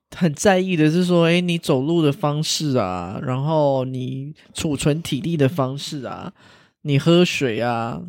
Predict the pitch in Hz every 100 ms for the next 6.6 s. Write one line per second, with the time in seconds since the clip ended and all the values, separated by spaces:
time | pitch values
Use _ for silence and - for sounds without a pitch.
0 | - 226 254 247 180 180 269 254 160 143
1 | 240 220 220 165 120 - 214 220 - 123
2 | 123 208 160 135 175 131 - 139 139 -
3 | - 98 - _ - - _ _ - 220
4 | 220 240 247 214 170 143 170 170 254 262
5 | 226 202 202 220 220 220 214 220 220 -
6 | 214 202 190 175 170 165